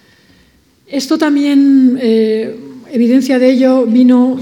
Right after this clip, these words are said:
de hacer ratones, generar ratones, que en vez de no tener telomerasa, lo que hacíamos era que tuvieran telomerasa en sus tejidos adultos, cuando la telomerasa normalmente no, no tendría que estar presente.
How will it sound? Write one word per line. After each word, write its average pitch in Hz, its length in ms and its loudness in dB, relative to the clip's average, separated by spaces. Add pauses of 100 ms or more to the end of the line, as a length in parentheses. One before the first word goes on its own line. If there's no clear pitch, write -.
de 220 240 2
hacer 226 260 -2
ratones, 240 640 -2
generar 214 340 -4
ratones, 233 420 -2
que 208 100 -6
en 202 80 0
vez 240 100 -2
de 269 80 -4
no 262 140 0
tener 262 220 -4
telomerasa, 254 520 -6
lo 226 100 -8
que 208 80 -12
hacíamos 240 440 -8
era 240 120 -10
que 233 80 -10
tuvieran 220 300 -6
telomerasa 233 680 -8 (960)
en 247 100 -4
sus 240 180 -10
tejidos 220 420 -4
adultos, 226 480 0
cuando 214 180 -2
la 202 120 -4
telomerasa 208 380 -4
normalmente 220 500 -2
no, 214 280 -4
no 214 300 -2
tendría 208 320 -4
que 208 60 -12
estar 202 200 -14
presente. 196 560 -14